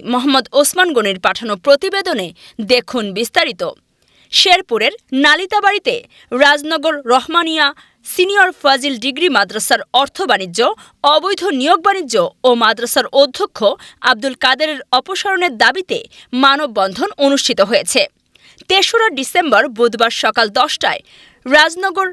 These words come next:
রহমানিয়া সিনিয়র ফাজিল ডিগ্রি মাদ্রাসার সামনে মানববন্ধন করে এলাকাবাসী। মানববন্ধনে বক্তব্য রাখেন স্থানীয় অবসরপ্রাপ্ত সেনা সদস্য আব্দুল মান্নান, আমিনুল ইসলাম, নাজমুল হাসান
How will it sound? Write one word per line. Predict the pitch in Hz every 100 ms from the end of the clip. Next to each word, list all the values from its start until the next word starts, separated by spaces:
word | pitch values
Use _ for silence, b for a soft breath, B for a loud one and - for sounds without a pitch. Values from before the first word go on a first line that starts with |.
| 240
রহমানিয়া | 247 247 294 294 285 262 -
সিনিয়র | - 370 359 370 359
ফাজিল | - 277 254 269
ডিগ্রি | 214 277 302
মাদ্রাসার | 277 196 185 220 247 233
সামনে | - 311 320 196 330 B B
মানববন্ধন | 247 277 294 269 214 196 220 202
করে | 196 254 415
এলাকাবাসী। | 262 247 220 165 202 - 190 _ b b b
মানববন্ধনে | 269 320 349 427 330 359 359 392 196 - b b
বক্তব্য | 240 320 - 392 311
রাখেন | 247 180 - 359 -
স্থানীয় | - - 302 285
অবসরপ্রাপ্ত | 240 240 - 254 233 214 - 226
সেনা | - 330 320 330
সদস্য | - 175 175 - 175 _ B B -
আব্দুল | 262 214 254
মান্নান, | 208 190 196 277 - b b _
আমিনুল | 269 294 339 370 262
ইসলাম, | - 214 302 381 _ - 262
নাজমুল | 285 294 302 349
হাসান | - 208 - 196